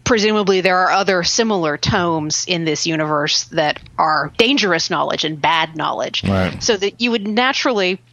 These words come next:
Speaker 1: come to be a little bit suspicious about people who are always searching for more knowledge. Um, but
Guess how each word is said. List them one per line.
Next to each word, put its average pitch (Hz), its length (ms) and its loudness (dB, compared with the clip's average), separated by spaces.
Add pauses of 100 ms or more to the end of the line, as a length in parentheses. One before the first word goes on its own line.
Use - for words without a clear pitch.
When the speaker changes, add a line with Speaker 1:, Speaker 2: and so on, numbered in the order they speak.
(580)
Speaker 1:
come 208 220 0
to 190 80 -2
be 175 120 -2
a 180 60 0
little 170 160 0
bit 175 140 -2
suspicious - 600 0
about 196 240 0
people 180 340 -4
who 180 200 -2
are 170 280 2
always 156 400 0
searching 156 440 -4
for 160 220 -2
more 160 600 0
knowledge. 185 600 0 (540)
Um, 165 320 0 (1080)
but 175 380 0